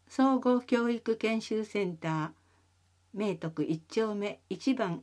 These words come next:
一号。電話八二二の七八三零。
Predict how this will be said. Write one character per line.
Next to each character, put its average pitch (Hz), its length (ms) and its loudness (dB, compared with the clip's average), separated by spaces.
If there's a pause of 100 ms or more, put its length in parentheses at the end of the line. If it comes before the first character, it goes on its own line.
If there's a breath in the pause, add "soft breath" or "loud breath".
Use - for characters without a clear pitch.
一 175 280 -2
号。 156 380 -4 (1120)
電 190 300 0
話 185 200 -4 (180)
八 220 420 2
二 269 340 6
二 196 160 2
の 165 260 -2
七 233 320 2
八 269 340 2
三 190 380 -4
零。 160 280 -4